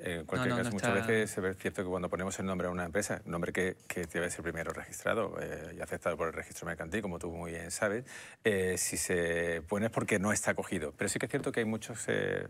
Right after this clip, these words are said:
Speaker 1: eh, nombres que, se, que pueden ser muy parecidos. Y en este terreno sí que puede ser un elemento de, de cierta confusión, pero bueno, lo ha dicho ella mucho, mucho mejor que yo.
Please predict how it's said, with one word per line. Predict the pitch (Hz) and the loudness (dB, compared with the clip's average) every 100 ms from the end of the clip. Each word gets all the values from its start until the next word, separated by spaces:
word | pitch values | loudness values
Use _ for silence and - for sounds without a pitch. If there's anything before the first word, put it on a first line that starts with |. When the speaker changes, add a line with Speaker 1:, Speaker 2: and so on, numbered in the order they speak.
| - | -2
Speaker 1:
eh, | 101 90 90 87 90 92 92 | 0 0 0 -2 -4 -4 -2
nombres | 98 107 117 | -2 -2 -4
que, | - | -4
se, | - 92 92 | -2 -2 -2
que | 98 | -4
pueden | 95 - - 135 120 110 | -6 -8 -2 0 0 0
ser | - 95 | 0 -2
muy | 90 | 0
parecidos. | 90 - 87 - | -2 0 0 2
Y | 107 | 2
en | |
este | 117 - | 2 2
terreno | 135 143 139 120 - - - | 0 0 0 -2 -8 -18 -2
sí | - | 2
que | 107 | 2
puede | 104 | 2
ser | 117 | 2
un | 107 | 0
elemento | 104 92 98 110 | 2 2 2 2
de, | 101 90 - - - | 4 2 0 -8 -6
de | - | -4
cierta | 101 92 95 | -2 0 0
confusión, | 90 - - 87 80 | -2 -6 -4 -4 -4
pero | 90 | -4
bueno, | 82 - | -2 -2
lo | 82 | -4
ha | |
dicho | 82 - | -4 -4
ella | 85 82 | -4 -4
mucho, | 80 87 90 | -6 -8 -10
mucho | 92 - 87 | -12 -12 -12
mejor | - 76 | -10 -8
que | |
yo. | 76 | -8